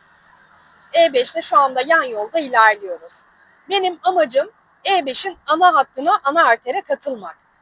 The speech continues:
Ne yapıyorum? Hemen sağ şeritten sol şeride yanaşıyorum. Çünkü E beş dediğimiz şu ortada akan kısım. Şu anda yan yoldayız. Hop şeridimi değiştirdim. Sol şeritten ilerliyorum.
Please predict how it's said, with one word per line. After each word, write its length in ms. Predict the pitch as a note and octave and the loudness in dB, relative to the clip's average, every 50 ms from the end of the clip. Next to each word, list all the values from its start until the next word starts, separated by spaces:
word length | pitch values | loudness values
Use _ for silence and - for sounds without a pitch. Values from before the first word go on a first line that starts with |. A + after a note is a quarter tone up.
| _ _ - | _ _ 2
Ne 100 | G4+ G#4 | 6 8
yapıyorum? 560 | G#4+ G4+ - - C#4 A#3+ A3 A#3+ D#4+ G#4+ A4 - | 8 8 6 2 -6 -4 0 0 0 -2 -2 -8
Hemen 400 | - G#4+ E4+ C#4+ C4 D4 G#4 A#4 _ _ _ _ | -6 -4 0 0 0 0 0 -4 _ _ _ _
sağ 300 | _ - - G#4+ G4+ G4 | _ -2 2 6 6 6
şeritten 540 | F#4+ - E4 C#4 B3+ B3+ _ - E4+ F#4+ G4+ | 4 2 -4 -6 -6 -6 _ 0 0 0 0
sol 260 | F#4+ - G4+ F#4+ F#4 | -2 0 2 2 2
şeride 320 | D#4+ - - A#3+ B3 C4+ F4+ | 2 0 -2 -2 -2 0 0
yanaşıyorum. 560 | E4 C4+ B3+ A#3+ G#3 G#3 - - G3 G3 A3 - | 0 0 0 -2 -6 -10 -8 -10 -10 -10 -10 -12
Çünkü 200 | G4 F4+ - D#4+ | -12 -10 -4 0
E 200 | D#4 E4+ E4+ D#4 | 0 0 0 0
beş 240 | F#4 F#4 - - - | -4 -6 -6 -8 -10
dediğimiz 500 | D#4+ A#3+ B3+ A#3+ A#3+ D#4 A#4 A4+ - _ _ _ _ _ _ | -10 -8 -8 -8 -8 -8 -10 -12 -14 _ _ _ _ _ _
şu 100 | - F#4 | -10 0
ortada 460 | - E4 F4 F4 - - F#4+ C#4+ E4+ | 6 8 8 8 8 4 0 2 2
akan 500 | D#4 - C#4+ C#4 - F4 D#4+ D#4 D#4+ D#4 _ _ _ _ _ _ | 2 2 0 -2 2 4 4 4 4 0 _ _ _ _ _ _
kısım. 320 | - C#4 - - - D#4+ - _ _ _ _ _ _ _ _ _ _ _ _ _ _ _ _ _ _ _ _ _ _ - | -14 -14 -14 -12 -16 -16 -18 _ _ _ _ _ _ _ _ _ _ _ _ _ _ _ _ _ _ _ _ _ _ -8
Şu 140 | - F#4+ | -2 2
anda 260 | D4 A#3+ A3 C4 F#4 G4+ | 2 2 2 4 2 4
yan 220 | F4+ D#4+ D4 C#4 | 6 6 6 6
yoldayız. 600 | B3+ A#3+ A3 G3+ G3 F#3+ - G3 F#3+ B3 - - - _ _ _ _ _ _ - | 4 0 -4 -8 -8 -8 -8 -8 -8 -8 -8 -10 -18 _ _ _ _ _ _ 0
Hop 120 | - G4+ G4 - | 0 0 0 0
şeridimi 520 | - - F#4 D#4 C#4+ G#3+ A3 C4+ F#4+ D#4+ | -6 -4 -4 -4 -6 -6 -10 -10 -6 -4
değiştirdim. 580 | D4+ C4 B3 - - - - G3+ F3+ - - _ _ _ _ _ _ _ _ _ _ _ _ _ _ _ _ _ _ _ _ _ _ _ _ _ _ _ _ _ _ _ _ _ _ _ - - _ _ _ - - - - | -4 -4 -2 -2 -6 -6 -6 -8 -12 -12 -14 _ _ _ _ _ _ _ _ _ _ _ _ _ _ _ _ _ _ _ _ _ _ _ _ _ _ _ _ _ _ _ _ _ _ _ -20 -20 _ _ _ -20 -20 -20 -16
Sol 260 | - - G#4 G4+ G4+ | -4 0 2 2 2
şeritten 440 | - - E4 D#4 - - C#4 C4 B3+ | 2 -2 -4 -4 -6 -2 -4 -4 -2
ilerliyorum. 720 | B3+ C#4+ D4+ D#4 D#4+ D#4+ D#4+ F4 F4+ E4 C4+ G#3+ A3+ | 0 4 6 6 6 6 4 2 -4 -4 -4 -6 -8